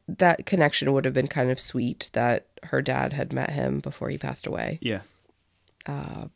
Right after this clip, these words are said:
Speaker 1: but
Speaker 2: Not necessarily, like, a basis of a relationship. It seems like it
Speaker 1: No.
Speaker 2: puts a lot of pressure on him.
Speaker 1: Definitely, definitely.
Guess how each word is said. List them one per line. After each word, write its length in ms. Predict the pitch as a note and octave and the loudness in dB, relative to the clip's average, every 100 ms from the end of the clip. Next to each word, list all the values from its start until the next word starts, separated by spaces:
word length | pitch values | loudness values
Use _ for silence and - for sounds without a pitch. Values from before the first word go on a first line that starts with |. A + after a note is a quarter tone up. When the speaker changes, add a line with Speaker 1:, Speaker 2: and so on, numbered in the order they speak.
| - _ _ _ _ _ - | -20 _ _ _ _ _ -6
Speaker 1:
but 420 | D3 C#3+ - - _ _ _ _ _ _ _ _ _ _ _ | -4 -2 -4 -8 _ _ _ _ _ _ _ _ _ _ _
Speaker 2:
Not 440 | - C3 D#3+ G3 - _ _ _ _ _ _ _ _ _ _ _ | -2 0 0 0 -6 _ _ _ _ _ _ _ _ _ _ _
necessarily, 640 | B2+ A#2 - - A#2+ G#2+ G2+ | -2 0 -2 -4 -2 0 -2
like, 420 | G2+ G2+ - - _ _ _ _ _ _ _ _ _ _ _ _ _ _ _ _ _ _ _ | -6 -10 -16 -20 _ _ _ _ _ _ _ _ _ _ _ _ _ _ _ _ _ _ _
a 80 | C3 | 0
basis 500 | A#2 A#2 G#2+ G2+ G#2+ | 2 2 2 2 -2
of 100 | A2 | -2
a 40 | F#2+ | -2
relationship. 680 | G2 G2+ G#2 - - G#2+ - | -2 -2 -4 -6 -6 -6 -2
It 180 | C3 - | -2 4
seems 220 | G#3 F3 | 4 8
like 220 | E3 - - | 8 6 8
it 100 | E3 | 12
Speaker 1:
No. 80 | |
Speaker 2:
puts 140 | D3 C#3 | 12 12
a 40 | |
lot 520 | A2+ A2 A2 A2 A2+ G#2 | 8 6 8 8 8 4
of 120 | - | 2
pressure 320 | G#2+ G2+ D#3 | 2 4 6
on 20 | |
him. 20 | D#3 | 10
Speaker 1:
Definitely, 680 | C#3 G#2 F#2+ B1 A1 - - | 10 10 4 4 0 -4 -2
definitely. 540 | - - - - - | -2 -2 -4 -4 -8